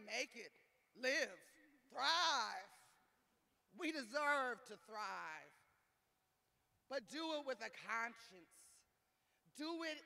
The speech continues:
in community. Do it with love and compassion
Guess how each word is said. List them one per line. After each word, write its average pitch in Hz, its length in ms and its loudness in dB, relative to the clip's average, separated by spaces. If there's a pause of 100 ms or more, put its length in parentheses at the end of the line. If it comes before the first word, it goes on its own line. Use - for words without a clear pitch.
in 277 160 -4
community. 247 1040 -8 (480)
Do 339 400 -6
it 320 80 -8
with 269 160 0
love 285 640 0
and 262 220 0
compassion 262 920 -6